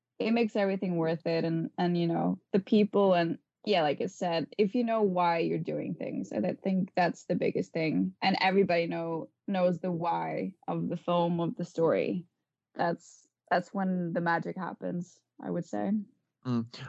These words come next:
Speaker 2: Uh, also, do you, uh, work mostly with,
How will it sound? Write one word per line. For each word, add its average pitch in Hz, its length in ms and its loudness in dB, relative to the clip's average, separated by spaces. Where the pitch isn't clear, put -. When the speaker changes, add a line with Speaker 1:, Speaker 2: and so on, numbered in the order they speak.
Speaker 2:
Uh, 143 160 2
also, 160 300 0
do 143 120 -4
you, 147 300 -2
uh, 113 260 0
work 123 320 -2
mostly 117 380 -8
with, 107 420 -2